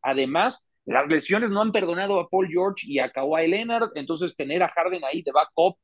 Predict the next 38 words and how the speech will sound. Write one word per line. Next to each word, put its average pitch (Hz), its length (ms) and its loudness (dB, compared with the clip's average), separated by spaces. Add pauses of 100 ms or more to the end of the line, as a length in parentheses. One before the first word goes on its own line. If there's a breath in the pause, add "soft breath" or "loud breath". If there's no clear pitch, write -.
(300)
eh, 127 240 2
de 117 140 0
super 135 440 4
lujo 190 400 2
no 170 200 -4
me 190 160 0
parece 143 400 -2
mala 143 320 -2
idea. 202 480 4 (280)
Este, 131 560 0
además, 151 460 0
el 156 80 -6
tipo 156 240 -4
creció - 320 -2
en 165 60 0
Los 131 160 -2
Ángeles, 165 320 0
igual 147 260 2
que 131 100 0
Westbrook, 156 520 0
que 123 140 -2
Paul 151 220 2
George, 156 320 -4
que 127 120 -16
Kawhi 143 320 0
Leonard, 185 420 0 (240)
en 123 140 -14
teoría 143 260 4
debe 156 80 2
estar 143 180 -2
a 147 60 0
gusto, 165 360 2
por 143 140 2
lo 135 80 4
menos 151 220 -8
el 127 100 -6
primer 147 280 0
año. 190 300 0